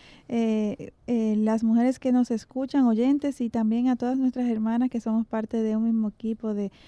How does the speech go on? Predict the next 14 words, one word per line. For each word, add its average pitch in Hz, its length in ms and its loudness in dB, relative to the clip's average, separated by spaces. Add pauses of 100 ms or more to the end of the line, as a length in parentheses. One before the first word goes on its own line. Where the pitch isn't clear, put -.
(200)
de 247 120 -2
voluntarias 247 680 0
que 220 260 -4
formamos, 208 680 -4 (340)
eh, 202 640 -2
lo 202 140 -4
que 214 100 -4
es 220 80 0
Mujer 220 240 2
para 202 200 -2
la 196 100 -2
Gloria 196 200 -4
de 190 160 -2
Dios. 196 340 -10